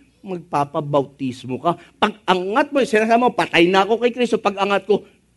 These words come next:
"Na kay Kristo na ako, bagong nilalang na ako kay Kristo." Yun,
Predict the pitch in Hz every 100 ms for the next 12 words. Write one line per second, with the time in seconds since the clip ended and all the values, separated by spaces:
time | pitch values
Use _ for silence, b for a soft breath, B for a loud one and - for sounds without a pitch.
0 | _ 170 143 135 139 127 127 117 110 107
1 | - - 143 143 123 127 117 117 110 104
2 | 98 - 85 _ 107 _ _ _ _ _
3 | _ _ _ _ _ _ _ _ _ _
4 | _ _ 160 175